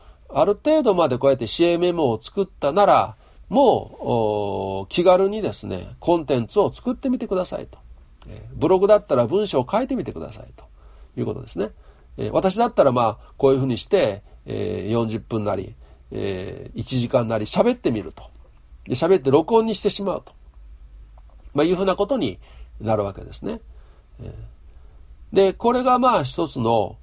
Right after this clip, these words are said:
アウトプットする練習になるわけでして、えー、つまり、えー、なんて言うんでしょうかね、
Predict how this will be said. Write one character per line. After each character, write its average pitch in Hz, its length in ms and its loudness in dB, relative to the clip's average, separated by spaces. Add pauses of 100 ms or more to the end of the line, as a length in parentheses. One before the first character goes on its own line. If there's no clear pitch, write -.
(280)
ア 143 140 8
ウ 165 100 2
ト 175 160 -2
プ 175 80 -2
ッ 170 40 -2
ト 117 220 -6
す - 160 -6
る 107 100 -4
練 139 300 -2
習 147 300 -2
に 135 100 0
な 131 160 2
る 123 80 -4
わ 107 160 -4
け 95 120 -12
で 95 160 -14
し - 100 -16
て、 - 340 -10 (600)
え 92 420 -14
ー、 - 60 -18
つ - 100 -6
ま 220 140 2
り、 123 280 -2 (400)
え - 40 -10 (2000)
ー、 - 40 -16
な 101 100 -8
ん 95 40 -10
て 92 80 -18
言 101 100 -8
う 98 40 -8
ん - 20 -10
で 95 80 -12
し 107 80 -10
ょ 110 60 -6
う 107 40 -8
か - 100 -8
ね、 139 240 -4